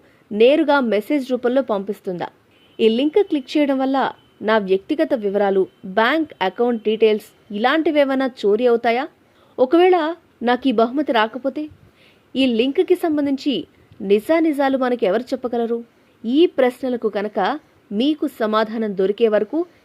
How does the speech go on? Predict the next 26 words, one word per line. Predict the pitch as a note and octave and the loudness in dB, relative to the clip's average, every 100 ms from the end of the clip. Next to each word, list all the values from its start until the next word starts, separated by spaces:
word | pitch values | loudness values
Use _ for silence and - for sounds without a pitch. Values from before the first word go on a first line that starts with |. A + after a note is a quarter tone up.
| _ F#3 F3+ | _ -4 0
ఎలాంటి | A3+ C4 D4 C#4+ C#4 | 4 4 2 0 -2
లింక్ను | B3+ B3 A#3+ B3+ | -2 -2 -2 -4
మీరు | B3 A#3+ C4+ | -2 -2 -2
క్లిక్ | - C#4+ - C#4 | -4 -6 -2 2
చేయొద్దు. | A3 E3+ D#3 - _ _ _ - | 4 2 -8 -10 _ _ _ -6
మీ | G#3 G#3 | -4 -4
సోదరుడు | - A#3 B3+ D4 D4+ E4+ | 2 4 4 2 2 2
లేకపోతే | C4 B3+ B3 A#3 A3+ | 0 0 -2 2 2
సోదరి | - G3+ G3+ B3+ A3+ C4 - _ _ _ _ | 0 -4 -2 -2 -4 -8 -16 _ _ _ _
మీకు | G3+ A3 D#4+ E4 D4 | -6 -2 -2 -2 -4
నిజంగా | A3+ G#3+ B3+ B3+ B3 | -2 -4 -4 -4 -2
బహుమతి | G#3 A3 A3 A3 | -4 -4 -6 -6
పంపితే | A3 F3+ F#3 A3+ D4+ - _ _ - | -8 -8 -6 -6 -6 -10 _ _ -6
వారు | G3 A#3 D#4+ | 0 0 0
మీకు | D#4 C4+ A#3+ | -2 -4 -4
నేరుగా | G#3+ G#3+ B3 B3+ | 0 0 0 -2
ఫోన్ | B3+ A#3 B3 B3 | -4 -4 -4 -4
చేసి | B3 A#3 | -8 -6
చెప్పేవారు | A#3+ A#3 A3+ A3+ | -6 -2 -2 -2
కదా. | A3 A#3 E4+ - _ _ _ - | -2 -4 -6 -10 _ _ _ -8
ఈ | F3+ | -8
విషయాన్ని | F#3 C4+ C#4+ | -4 -2 -2
గుర్తుంచుకోండి. | A#3 A#3 B3 A3+ - A3 G#3 G#3 - _ _ - | -2 -4 -4 -6 -4 -2 -2 -6 -12 _ _ -4
ఈ | B3 D#4+ | 0 2
రక్షాబంధన్ | C4+ - C4+ A3+ A3 G3 F#3 | 0 -2 -4 -2 -2 -2 -4
రోజు | F3+ F3+ B3+ | -6 -6 -10